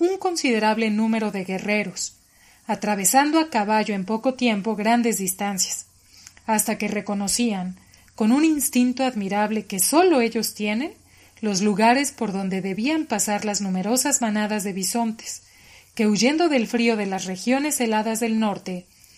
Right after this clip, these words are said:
venían a buscar el pasto a veces muy cerca de nuestras fronteras. Con flechas, lanzas y armas de fuego, los indios hacían una carnicería horrible en esos inofensivos animales.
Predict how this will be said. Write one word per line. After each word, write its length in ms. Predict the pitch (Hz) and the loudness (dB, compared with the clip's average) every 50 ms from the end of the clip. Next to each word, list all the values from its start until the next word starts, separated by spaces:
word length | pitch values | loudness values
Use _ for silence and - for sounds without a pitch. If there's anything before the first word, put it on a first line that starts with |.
| - - _ _ | -20 -20 _ _
venían 400 | - 208 233 240 277 311 339 339 | 0 2 4 4 6 6 4 4
a 80 | 339 330 | 4 2
buscar 400 | 262 240 - - - 233 220 220 | 2 2 0 0 2 2 2 2
el 160 | 220 214 214 | 2 0 0
pasto 560 | - 220 214 220 220 214 - - 277 294 269 | 0 0 2 2 2 0 -2 -4 -4 -4 -4
a 120 | - 233 233 | -2 -2 0
veces 360 | 254 311 320 - 339 320 - | 2 2 2 2 2 0 0
muy 180 | 277 277 285 285 | 0 -2 0 0
cerca 420 | - - 247 233 233 233 240 233 | 0 0 0 0 0 0 -2 -2
de 100 | 214 208 | -2 -4
nuestras 420 | 190 190 180 185 - 190 185 185 | -4 -4 -6 -6 -6 -6 -6 -6
fronteras. 680 | - 185 190 185 180 190 202 202 202 190 - - - - _ _ _ _ _ _ _ _ _ _ _ _ _ _ _ _ - | -6 -4 -4 -4 -4 -4 -4 -4 -6 -6 -10 -14 -16 -18 _ _ _ _ _ _ _ _ _ _ _ _ _ _ _ _ -12
Con 220 | - 190 185 185 | -8 -6 -6 -4
flechas, 760 | 190 214 220 226 233 240 240 - - 277 311 339 - - - _ _ _ _ _ _ _ | -2 0 2 2 2 2 2 0 -2 -2 -2 -4 -6 -8 -12 _ _ _ _ _ _ _
lanzas 840 | 185 196 202 208 226 233 226 226 220 220 - 262 294 339 - - - _ _ _ _ | -4 -2 2 2 4 4 2 2 0 -2 -4 -4 -4 -4 -6 -8 -12 _ _ _ _
y 140 | - 190 196 | -4 0 2
armas 380 | 208 233 262 294 294 302 294 - | 4 4 4 2 0 -4 -4 -2
de 100 | 277 262 | -4 -2
fuego, 500 | - - 254 247 220 185 180 185 185 - - _ _ _ _ - - - - - - | 0 2 2 2 2 0 -4 -6 -8 -10 -16 _ _ _ _ -20 -20 -20 -16 -10 -6
los 280 | 214 202 190 - - | -4 -2 0 2 2
indios 540 | 247 262 277 285 285 311 339 403 - - - - _ - - - _ - | 2 2 0 0 0 0 -2 -2 -4 -10 -12 -14 _ -20 -20 -16 _ -2
hacían 360 | 220 214 - 226 262 254 269 | 0 2 4 4 4 4 2
una 240 | 277 269 285 269 - | 0 0 -2 -2 0
carnicería 720 | 254 220 202 202 208 190 - 214 190 196 214 226 240 233 - | 0 0 2 0 0 0 -2 -2 -2 0 2 2 0 0 0
horrible 760 | 226 202 196 190 190 180 190 220 311 311 285 220 180 180 - _ - _ _ _ - - | -2 -2 -2 -2 -2 -2 -2 -2 -2 -2 0 -2 -2 -4 -8 _ -20 _ _ _ -8 -4
en 120 | 202 208 | 0 2
esos 300 | 220 220 226 247 226 - | 2 2 2 2 0 0
inofensivos 720 | 220 208 208 196 208 202 196 190 - 220 220 214 214 202 | 0 -2 -2 -2 -4 -4 -2 0 0 0 0 0 0 -2
animales. 680 | - 208 190 190 185 196 208 208 202 185 170 - - | -4 -4 -4 -4 -4 -4 -4 -4 -4 -4 -6 -8 -8